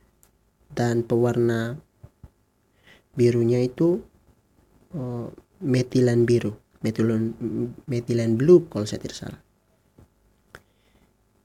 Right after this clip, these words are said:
Sudah, itu saja, tetapi kita perlu lihat di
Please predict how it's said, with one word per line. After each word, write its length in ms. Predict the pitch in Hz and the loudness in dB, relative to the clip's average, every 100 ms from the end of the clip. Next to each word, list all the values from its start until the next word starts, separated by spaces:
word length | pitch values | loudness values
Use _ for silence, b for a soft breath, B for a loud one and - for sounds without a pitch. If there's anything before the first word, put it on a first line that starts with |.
| _ | _
Sudah, 400 | - 135 123 131 | -10 -6 -2 0
itu 160 | 143 - | 0 0
saja, 640 | 123 120 113 123 147 208 - - | -2 0 0 0 0 0 -8 -6
tetapi 720 | 123 135 - 131 131 131 123 - | -2 -2 0 2 4 2 -2 -2
kita 240 | 139 127 | 0 2
perlu 400 | - - 127 123 | 0 -2 2 4
lihat 320 | 127 131 143 135 | 6 4 2 2
di 320 | 127 123 | 2 2